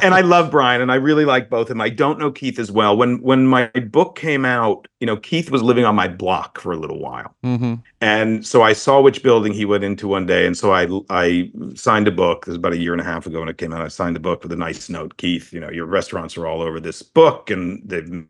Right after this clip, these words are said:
Speaker 1: so much to me, and they're great. And I have spent a lot of my expense account at your,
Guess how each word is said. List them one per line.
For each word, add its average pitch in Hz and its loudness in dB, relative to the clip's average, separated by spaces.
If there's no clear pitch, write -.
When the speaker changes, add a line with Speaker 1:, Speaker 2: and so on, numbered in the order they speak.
Speaker 1:
so 87 -6
much 82 -10
to - -18
me, 80 -8
and 78 -10
they're 80 -10
great. 78 -6
And 76 -16
I 73 -12
have 87 -8
spent - -14
a 110 4
lot 107 6
of 95 0
my 90 -2
expense 85 -8
account 85 -8
at 95 -2
your, 135 -2